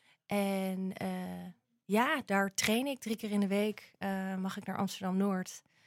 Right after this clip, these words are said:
En, eh, dan, eh, train ik drie kwartier eigenlijk. Dus je gaat echt actief op je benen staan. Eh,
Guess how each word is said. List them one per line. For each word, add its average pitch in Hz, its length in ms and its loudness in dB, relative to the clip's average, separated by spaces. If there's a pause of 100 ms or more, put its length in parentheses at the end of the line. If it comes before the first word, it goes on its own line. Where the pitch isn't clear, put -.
(300)
En, 190 340 2
eh, 180 420 -2
dan, 180 240 -4
eh, 180 60 -4 (340)
train 196 220 0
ik 180 100 2
drie 208 140 -2
kwartier 190 540 -6
eigenlijk. 180 580 -4
Dus - 140 -6
je 202 60 -6
gaat 190 240 2
echt - 240 0
actief - 400 -2
op 226 100 -6
je 202 100 -6
benen 208 300 4
staan. 233 380 0 (560)
Eh, 202 100 0